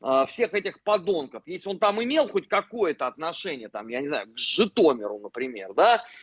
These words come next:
вот там они поставят тебе мемориальную табличку. Но в целом это, это есть не что иное, как, э, folk history или fantasy history. Это вот, э, кстати, ровно то же самое, да, пытаются, э, сейчас сделать, э, эти вот,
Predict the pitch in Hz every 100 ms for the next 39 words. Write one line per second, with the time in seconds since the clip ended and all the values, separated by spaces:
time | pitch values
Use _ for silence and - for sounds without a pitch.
0 | - - 320 240 285 254 220 233 - 185
1 | - 202 175 - 170 151 139 139 165 156
2 | 123 139 147 156 104 - - _ _ -
3 | 214 - - 302 359 262 190 196 - 214
4 | - 240 214 220 240 - 233 208 247 311
5 | 190 160 - - 160 156 165 - - 269
6 | 208 - - 240 - - 90 - _ _
7 | - 196 226 - 247 262 190 143 123 127
8 | - 202 - - - - _ _ _ _
9 | _ - 196 - 214 226 196 - 269 240
10 | 226 240 269 185 165 233 185 165 - 285
11 | 320 190 131 202 214 156 208 233 208 -
12 | 170 - _ _ _ 135 139 131 160 -
13 | 202 139 131 190 262 214 - 160 147 143
14 | 143 170 139 151 165 123 101